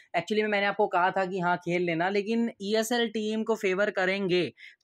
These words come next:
तो भी रिस्क है। शविला को अगर हम फेवर कर रहे हैं और अगर शविला हार जाती है तो और बड़ा रिस्क है। सबसे पहले हम बात करें, मेरा, अ, Telegram चैनल लिंक है नीचे डिस्क्रिप्शन में, जाओ फटाफट नीचे डिस्क्रिप्शन बॉक्स में लिंक पर करिए, click and join हो जाओ।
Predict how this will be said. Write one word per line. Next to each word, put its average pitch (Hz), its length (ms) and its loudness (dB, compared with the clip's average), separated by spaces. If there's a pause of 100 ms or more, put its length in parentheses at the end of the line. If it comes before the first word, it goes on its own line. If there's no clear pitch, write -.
तो 185 160 6
भी 214 260 2
रिस्क 190 340 0
है। 165 160 0
शविला 208 480 0
को 233 100 2
अगर 226 160 0
हम 233 100 0
फेवर 214 320 2
कर 208 180 2
रहे 214 80 2
हैं 226 80 4
और 220 60 4
अगर 214 160 2
शविला 208 400 0
हार 165 360 0
जाती 175 400 0
है 120 80 -4
तो 156 260 -2
और 147 100 2
बड़ा 127 200 -2
रिस्क 113 260 -12
है। 104 100 -20 (340)
सबसे 175 180 -2
पहले 180 180 2
हम 170 80 0
बात 151 280 2
करें, 160 180 -2
मेरा, 165 200 -2
अ, 143 400 -4
Telegram 147 360 0
चैनल 147 260 -2
लिंक 147 200 -6
है 151 60 -2
नीचे 147 180 -4
डिस्क्रिप्शन 143 480 -8
में, 147 120 -4
जाओ 143 140 0
फटाफट 143 320 -2
नीचे 139 260 -4
डिस्क्रिप्शन 139 460 -10
बॉक्स 135 280 -6
में 143 80 -4
लिंक 127 180 -6
पर 151 120 -2
करिए, 139 340 -4
click 143 240 -4
and 131 160 -6
join 147 160 -4
हो 143 60 -4
जाओ। 160 200 -2